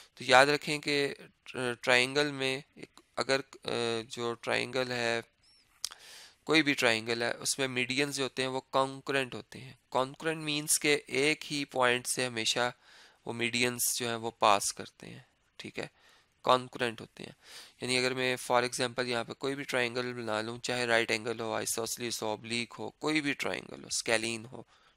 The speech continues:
ठीक है। अब ये देखें इसमें,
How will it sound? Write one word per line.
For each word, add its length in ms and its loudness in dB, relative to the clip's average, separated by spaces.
ठीक 160 -10
है। 120 -2
अब 180 4
ये 120 8
देखें 320 2
इसमें, 480 -2